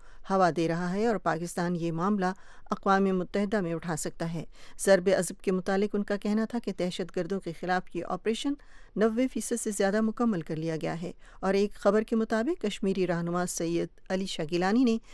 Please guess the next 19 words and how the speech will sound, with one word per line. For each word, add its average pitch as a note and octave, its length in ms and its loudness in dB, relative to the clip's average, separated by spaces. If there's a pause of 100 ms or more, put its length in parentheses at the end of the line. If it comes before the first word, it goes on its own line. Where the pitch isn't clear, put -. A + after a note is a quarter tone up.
(180)
پاکستان A#3 480 4
کے B3+ 140 -4
وزیر G#3+ 300 2
اعظم G#3+ 240 4
نواز G3 320 2
شریف A3+ 320 -4
کے G3 140 -2
نام F#3+ 260 2 (260)
اپنے F#3+ 340 0
خط - 360 -4
میں - 480 0
کشمیر A#3+ 440 4
کے G#3+ 120 2
اپنے G3+ 240 0
موقف F#3 400 -2
پر G3+ 140 2
ثابت F3+ 420 -2
قدمی F#3 300 0
سے G#3 280 4